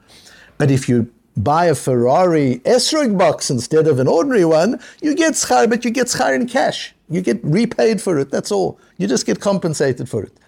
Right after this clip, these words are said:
but no olam haba for it. But that first third, which isn't ostentatious, nobody notices the, the third. The difference between a Sefer Torah that costs, uh,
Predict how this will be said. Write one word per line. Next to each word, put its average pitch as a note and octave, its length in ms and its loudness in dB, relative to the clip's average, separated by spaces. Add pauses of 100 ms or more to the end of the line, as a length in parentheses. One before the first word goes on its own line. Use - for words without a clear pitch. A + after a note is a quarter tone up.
(200)
but D3+ 140 -2
no G3 180 2
olam D#3+ 340 0
haba A2+ 280 -2
for E2 160 -8
it. - 200 -18 (460)
But C3+ 180 -4
that D#3 180 -2
first - 420 -2
third, A2 240 0
which A2 160 -6
isn't D#3 300 -2
ostentatious, G#2+ 640 -4
nobody A#3 360 -2
notices A#2 600 0
the, F#2 220 -8
the A2+ 100 -6
third. D#2+ 400 -4 (400)
The D3 80 2
difference A3+ 480 2
between F3+ 460 0
a D3 80 2
Sefer D#3 340 0
Torah F3+ 380 0
that C3 180 -2
costs, - 420 -6 (400)
uh, - 460 -2